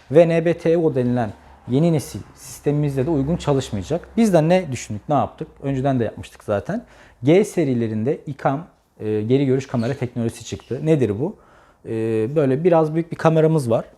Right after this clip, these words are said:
Hatta burada kendisini göstereyim. Bu kameramız G serisinin kamerası. E,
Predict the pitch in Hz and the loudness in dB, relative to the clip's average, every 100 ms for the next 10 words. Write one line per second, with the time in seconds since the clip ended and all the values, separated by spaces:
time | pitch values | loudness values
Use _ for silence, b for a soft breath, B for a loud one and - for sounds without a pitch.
0 | _ _ _ - 110 - 110 110 113 113 | _ _ _ -18 -18 -8 -6 -4 -2 -2
1 | - 117 110 - 110 110 - 113 160 - | 0 -2 -2 -2 0 0 -2 -4 -6 -10
2 | _ b b b b - 180 190 180 160 | _ b b b b -6 0 2 4 4
3 | 208 214 175 170 - 156 151 165 165 139 | 0 0 2 2 0 -2 -2 -4 -2 -2
4 | 107 101 - 190 311 - b b b - | -2 -4 -6 -8 -8 -14 b b b -6
5 | 110 107 104 | -2 -2 -2